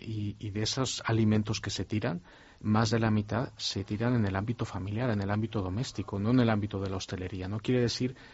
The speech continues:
que nosotros, de alguna manera, somos cómplices de, de un problema como el hambre, porque hablar del desperdicio de alimentos en este caso supone hablar de un problema que incide en el precio de los alimentos al alza, por lo tanto dificulta el acceso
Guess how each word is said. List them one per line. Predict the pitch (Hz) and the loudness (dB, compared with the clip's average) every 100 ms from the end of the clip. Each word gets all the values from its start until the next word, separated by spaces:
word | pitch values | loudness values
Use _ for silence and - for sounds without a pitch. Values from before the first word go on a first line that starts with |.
| - - | -20 -4
que | 107 | 2
nosotros, | 101 - 127 143 160 | 2 2 0 2 2
de | 120 | 2
alguna | 104 117 113 | 2 4 4
manera, | 107 107 104 | 4 2 0
somos | - 104 98 | 0 -2 -2
cómplices | - 107 104 113 113 - 170 - - - - - - | -2 -2 0 -2 -2 -2 -4 -6 -16 -20 -20 -10 -4
de, | 98 98 92 92 92 | 0 0 2 0 0
de | 98 95 | 0 0
un | 101 | 0
problema | 104 110 120 | 2 2 2
como | 107 95 | 0 -2
el | 104 | 0
hambre, | 139 107 | -2 -2
porque | - 95 101 | -4 -4 -2
hablar | 98 117 | 2 2
del | 120 120 | 4 2
desperdicio | 104 - 98 101 95 | 0 0 -2 -2 -2
de | 104 | -2
alimentos | 98 95 98 98 120 | 0 -2 -4 -4 -4
en | 101 95 | -2 -4
este | - 98 | -6 -6
caso | 95 - - - - - - | -4 -4 -8 -10 -16 -20 -16
supone | - 110 - 107 107 | -6 -4 0 2 2
hablar | 98 101 107 104 107 | 2 4 2 0 -4
de | 104 101 92 92 92 | -4 -2 -2 -2 -4
un | 95 104 | -4 -2
problema | 110 104 113 101 90 | -2 0 2 0 -2
que | - | -4
incide | 101 104 - 123 98 90 - | -2 0 0 0 0 -4 -6
en | 104 | -4
el | 95 | -4
precio | - 104 104 | -4 -4 -2
de | 101 | -2
los | 95 101 | -2 -4
alimentos | 92 101 104 98 - | -4 -4 -4 -6 -6
al | 92 | -4
alza, | 95 104 156 175 - | -4 -4 -4 -6 -8
por | 98 | -6
lo | 90 | -4
tanto | 98 101 104 | -4 -4 -2
dificulta | 95 - - 101 104 | -4 -6 -6 -4 -2
el | |
acceso | 95 - 110 - 98 | -4 -2 -4 -2 -6